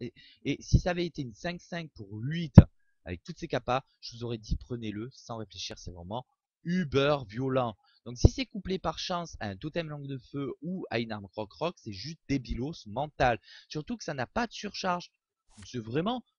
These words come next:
violentissime comme carte. Donc après avoir fait cette analyse qui doit être fort rapide compte tenu que ça a été assez simple, je connaissais très bien les cartes, je n'ai pas besoin de, de parlementer des heures pour savoir quoi prendre ou de quoi, ou quoi, ou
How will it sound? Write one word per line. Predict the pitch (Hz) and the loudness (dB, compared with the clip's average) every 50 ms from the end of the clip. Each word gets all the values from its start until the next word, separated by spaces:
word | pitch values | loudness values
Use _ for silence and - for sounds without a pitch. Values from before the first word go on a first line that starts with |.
| _ _ - | _ _ -18
violentissime | 98 95 95 98 120 156 208 277 277 262 240 233 220 - - 170 170 - 185 202 202 - - | -16 -14 -12 -8 -4 -2 0 2 2 2 0 0 -2 -6 -8 -8 -6 -6 -6 -6 -8 -10 -6
comme | - 165 143 127 117 | -4 -4 -4 -4 -6
carte. | - - - - - - _ _ _ _ - _ _ _ | -6 -8 -8 -8 -12 -20 _ _ _ _ -20 _ _ _
Donc | 139 151 247 269 170 - - - | -4 -2 -2 -2 -2 -6 -2 0
après | - - - - 302 | 0 0 2 2 0
avoir | 302 254 190 160 - | 2 2 0 -2 -4
fait | - 208 - | -4 -4 -4
cette | - 135 - | -4 -4 -4
analyse | 151 147 143 135 143 160 147 - | -4 -2 -2 -4 -4 -6 -8 -10
qui | - - 131 131 - | -10 -10 -10 -10 -6
doit | - 123 139 123 | -2 -2 -2 0
être | - 151 147 - - 120 107 101 - - | 0 -4 -6 -4 -4 -6 -6 -6 -4 -2
fort | 165 170 156 139 | 0 0 0 2
rapide | 131 135 135 - - 160 165 135 | 2 0 0 0 -4 -6 -8 -6
compte | - 135 123 120 - _ | -8 -10 -10 -10 -10 _
tenu | 127 131 131 139 143 127 | -8 -6 -6 -6 -8 -6
que | - 120 | -6 -6
ça | 104 104 | -4 -2
a | 104 | -4
été | 104 101 - - 127 117 - - | -4 -4 -6 -6 -8 -6 -6 -6
assez | 117 117 - 117 | -8 -8 -8 -10
simple, | 110 139 135 123 104 | -10 -8 -8 -8 -10
je | 107 | -10
connaissais | - - 117 117 110 104 - 120 113 101 - | -10 -10 -10 -10 -12 -8 -6 -6 -4 -4 -6
très | - - - | -8 -8 -8
bien | - 117 127 | -6 -6 -6
les | 127 117 | -6 -4
cartes, | - 131 135 - | -4 -6 -6 -6
je | - 98 | -10 -12
n'ai | 90 | -8
pas | - 110 110 | -8 -8 -8
besoin | 104 101 107 123 127 127 | -8 -10 -10 -10 -10 -8
de, | 107 92 87 - _ - - - - _ _ - | -10 -12 -12 -12 _ -20 -20 -20 -20 _ _ -12
de | 120 | -2
parlementer | - 160 151 147 143 143 139 135 131 123 - 143 143 | 2 2 2 4 2 0 -2 -6 -8 -6 -6 -6 -6
des | 120 107 107 101 98 104 131 | -4 -6 -6 -8 -6 -4 -2
heures | 160 160 - | -2 -2 -4
pour | - - | -8 -8
savoir | - 110 107 107 107 107 | -4 -2 -2 -2 -4 -4
quoi | - - 147 135 | -2 -2 -2 -2
prendre | - - 143 139 120 101 107 - | -2 -6 -6 -6 -6 -10 -12 -10
ou | - 131 139 - | 4 6 6 6
de | 117 107 | 6 2
quoi, | - - 107 101 - _ | -2 -4 -4 -4 -4 _
ou | 110 104 - - 123 120 - | -12 -14 -14 -14 -16 -16 -8
quoi, | _ 139 147 127 117 - _ _ _ - - _ _ | _ -4 -4 -4 -4 -10 _ _ _ -20 -20 _ _
ou | 117 | -16